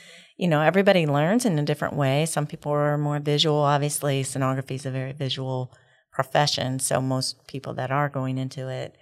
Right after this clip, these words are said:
are relatively visual oriented, but everybody learns differently. So you have to be able to always try to find different ways to present the same concept that will click, make sure that it clicks with everybody across the board. So,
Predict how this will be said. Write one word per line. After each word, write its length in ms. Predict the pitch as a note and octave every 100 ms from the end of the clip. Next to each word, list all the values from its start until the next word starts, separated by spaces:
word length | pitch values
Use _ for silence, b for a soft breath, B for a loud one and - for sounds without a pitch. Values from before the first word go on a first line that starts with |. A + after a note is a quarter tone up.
| b b b -
are 240 | D3+ C#3+
relatively 600 | C3 C3 C3+ D3+ C#3 C#3
visual 640 | C3+ C3 C3 C3 C3 C3 -
oriented, 580 | C#3+ C3 C3 C3 C3
but 260 | C#3 C3 C3 B B B
everybody 360 | D#3+ F3+ F3+ E3
learns 440 | D3 D3 D#3 D#3
differently. 560 | D#3+ C#3+ - - A3 B3
So 180 | A#3+ D3+
you 160 | D3
have 220 | D3 D3 -
to 60 |
be 180 | C#3+ C#3+
able 140 | C#3+ C3+
to 80 |
always 360 | C3+ D3 D3 C#3
try 240 | - D3
to 60 | C3
find 340 | - C#3+ C#3+ C#3+ B B
different 320 | C4 D4 -
ways 280 | D3 D3 C#3
to 80 | -
present 420 | - C#3+ D3 C#3+
the 60 | C#3+
same 260 | - D3
concept 680 | C#3 D3+ D3 C#3+ C#3 C#3 B B B _
that 120 | C#3+
will 100 | -
click, 340 | C#3+ - D3 - _ _ -
make 180 | D3+
sure 200 | - D#3
that 160 | C#3 C3
it 100 | -
clicks 300 | - D3 -
with 120 | B2+ -
everybody 460 | C#3+ C#3 B2 C3
across 360 | C3+ - C#3+ -
the 60 | -
board. 400 | C#3 B2+ B2+ -
So, 300 | C#3 C3